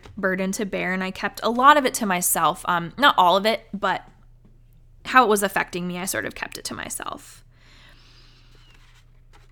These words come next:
And there were some bright spots. And that can make traumatic experiences hard and confusing because you can't always just color it with a broad brush. Every experience for me there wasn't all bad.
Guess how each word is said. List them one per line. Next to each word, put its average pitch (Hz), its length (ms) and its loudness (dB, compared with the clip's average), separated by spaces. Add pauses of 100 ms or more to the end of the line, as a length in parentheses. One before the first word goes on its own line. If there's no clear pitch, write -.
(160)
And 294 120 -2
there 320 100 4
were 294 140 4
some 349 180 0
bright 262 220 0
spots. - 480 -2 (840)
And 233 140 0
that 226 280 2
can 254 180 0
make 220 280 -2
traumatic 202 420 -2
experiences 208 600 -4
hard 202 320 -2
and 254 120 -2
confusing 202 520 -4
because 208 320 -2
you 202 80 -4
can't 233 300 -4
always 247 340 0
just 240 180 -4
color 220 340 0
it 196 140 0
with 190 140 -4
a 190 60 0
broad 175 280 2
brush. - 420 2 (1500)
Every 233 300 0
experience 240 640 0
for 208 100 -2
me 196 120 0
there 190 180 2
wasn't 185 400 0
all 185 180 2
bad. 214 440 -4